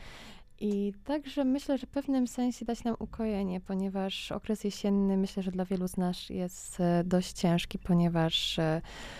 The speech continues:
po okresie lata, kiedy tak naprawdę każdy z nas miał chociaż na krótką chwilę szansę odpocząć, wracają nasze codzienne obowiązki, czy to są studia, szkoła, czy praca.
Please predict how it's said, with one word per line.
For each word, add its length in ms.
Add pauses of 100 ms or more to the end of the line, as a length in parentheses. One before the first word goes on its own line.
(200)
po 120
okresie 640
lata, 400
kiedy 220
tak 120
naprawdę 360
każdy 320
z 80
nas 220
miał 260
chociaż 340
na 180 (120)
krótką 360
chwilę 280
szansę 320
odpocząć, 680 (540)
wracają 500
nasze 260
codzienne 420
obowiązki, 960
czy 120
to 320
są 180
studia, 580
szkoła, 680
czy 120
praca. 520